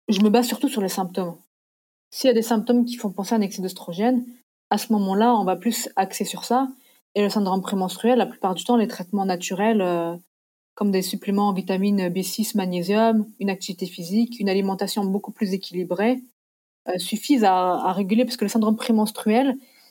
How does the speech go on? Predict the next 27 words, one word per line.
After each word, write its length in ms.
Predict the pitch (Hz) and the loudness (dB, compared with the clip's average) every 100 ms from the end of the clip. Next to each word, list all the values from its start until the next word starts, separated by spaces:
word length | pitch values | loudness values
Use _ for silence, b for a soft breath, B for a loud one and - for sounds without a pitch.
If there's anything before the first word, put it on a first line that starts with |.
| B | B
c'est 180 | - - | -4 0
vraiment, 520 | 196 202 214 262 262 | 2 4 4 6 6
euh, 500 | 202 180 180 180 175 175 233 _ _ _ - _ | 4 2 -2 -4 -4 -6 -10 _ _ _ -12 _
c'est 160 | - - | -4 2
un 80 | 202 | 4
déséquilibre 640 | 208 214 233 214 269 233 | 4 2 2 2 2 0
qui 120 | - | 0
est 120 | 196 185 | 0 0
souvent 320 | - 214 233 | 0 2 4
lié 340 | 226 226 254 254 | 4 4 4 2
à 80 | |
une 80 | 185 | 0
mauvaise 260 | 202 208 214 | 2 2 2
alimentation, 680 | 208 202 190 185 170 233 254 - _ _ _ _ _ _ _ _ _ _ - | 2 2 0 -4 -2 -2 -2 -8 _ _ _ _ _ _ _ _ _ _ -6
euh, 200 | 180 180 | -2 0
un 120 | 185 | 2
manque 200 | 202 240 | 4 6
d'activité 480 | 220 220 214 196 190 | 4 2 -2 -2 -4
physique 640 | 180 185 175 254 285 - - | -8 -6 0 2 0 -6 -2
et 100 | 208 | 0
des 120 | 185 | 0
carences 380 | 190 202 220 226 | 0 2 2 0
en 60 | 190 | -2
vitamines. 480 | 190 202 185 170 - _ _ _ _ _ _ | -2 -4 -4 -6 -14 _ _ _ _ _ _
C'est 80 | 185 | -4
les 160 | 190 | -4
t-, 120 | - | -6